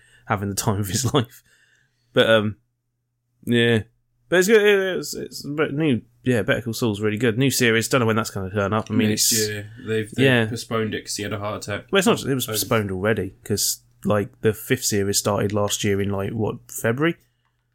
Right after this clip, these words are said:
Speaker 1: Thereabouts? 'Cause it started when all the covid stuff's kicking off.
Speaker 2: Yeah.
Speaker 1: And I just basically didn't see the last few weeks of it 'cause that was when I was, when, even when I was in lockdown, I just,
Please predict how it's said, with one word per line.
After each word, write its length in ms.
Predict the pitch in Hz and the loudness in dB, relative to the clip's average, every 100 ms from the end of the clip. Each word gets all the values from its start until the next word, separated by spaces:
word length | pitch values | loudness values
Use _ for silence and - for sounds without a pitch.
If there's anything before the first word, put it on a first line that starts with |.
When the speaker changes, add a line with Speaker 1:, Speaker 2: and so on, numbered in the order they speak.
| _ _ | _ _
Speaker 1:
Thereabouts? 480 | - 135 151 165 - - _ _ | 0 4 4 0 -4 -12 _ _
'Cause 160 | - 127 | 0 2
it 80 | 147 | 2
started 500 | - 131 123 113 98 113 | 4 4 4 0 -2 0
when 420 | 117 107 107 101 | 2 2 -2 0
all 120 | - 107 | 2 2
the 60 | |
covid 440 | 101 127 123 104 95 | 2 2 2 0 -4
stuff's 440 | - - - - - - | -4 -4 -4 -10 -12 -4
kicking 300 | 107 - 95 | -2 -2 -4
off. 360 | 101 - - _ _ | -6 -8 -16 _ _
Speaker 2:
Yeah. 280 | 254 104 101 | -2 -2 -6
Speaker 1:
And 280 | - 110 113 | -2 0 0
I 320 | 117 120 107 - | 2 2 0 -4
just 220 | 113 - | -6 -2
basically 320 | 113 104 110 | -2 0 -2
didn't 220 | 98 107 104 | -2 0 2
see 120 | 113 | 2
the 100 | 110 | 2
last 320 | 110 110 - | 2 0 -2
few 200 | 117 110 | 0 0
weeks 300 | 117 127 - | 2 0 0
of 100 | 135 | 2
it 160 | 147 - | 2 0
'cause 360 | 117 - - - | -4 -4 -8 -4
that 100 | 110 | -4
was 120 | 110 | 0
when 120 | 113 | 0
I 40 | 107 | 0
was, 180 | 104 | -2
when, 340 | 117 107 107 104 | -2 0 0 0
even 180 | 135 120 | 0 2
when 60 | 117 | 2
I 40 | |
was 120 | 113 | 4
in 100 | 117 | 4
lockdown, 400 | 113 110 113 98 | 4 0 -2 0
I 80 | 101 | -2
just, 300 | 104 110 - | -2 -4 -6